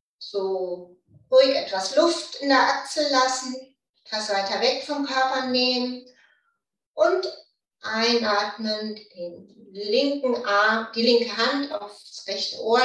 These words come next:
legen oder auf den Kopf, so wie es passt.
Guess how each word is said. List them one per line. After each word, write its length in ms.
legen 540
oder 560
auf 260
den 260
Kopf, 560
so 200
wie 40
es 160
passt. 680